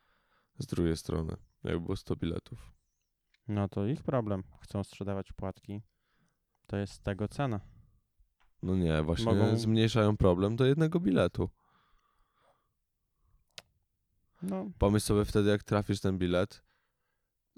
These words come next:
Speaker 1: to jesteś naprawdę jak, e, Charlie fab-, w, w, w, w fabryce czekolady.
Speaker 2: No ale, no ale zobacz, jest
Speaker 1: Tam było
Speaker 2: sprzeda-
Speaker 1: chyba pięć biletów.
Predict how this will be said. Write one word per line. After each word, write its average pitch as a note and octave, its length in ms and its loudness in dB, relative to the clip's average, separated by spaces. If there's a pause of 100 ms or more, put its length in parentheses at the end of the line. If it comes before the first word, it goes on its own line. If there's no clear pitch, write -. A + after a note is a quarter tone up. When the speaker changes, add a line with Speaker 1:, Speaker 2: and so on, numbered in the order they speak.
(240)
Speaker 1:
to F#2 140 0
jesteś F#2+ 340 -2
naprawdę G2 480 2
jak, F2 460 -2
e, E2 840 -4 (1120)
Charlie F2 300 2
fab-, E2+ 300 -2
w, - 80 -14 (100)
w, F2+ 500 0 (100)
w, F#2 340 2 (140)
w - 40 -20
fabryce F2+ 420 -2
czekolady. F#2 640 0
Speaker 2:
No G#2 120 -4
ale, B2+ 160 -2 (760)
no A#2+ 140 -8
ale A#2 180 -6
zobacz, G#2 420 -6
jest - 160 -12
Speaker 1:
Tam G2 140 4
było G#2+ 120 4
Speaker 2:
sprzeda- F#2+ 120 2
Speaker 1:
chyba A2 140 4
pięć G#2+ 320 0
biletów. F2 480 -2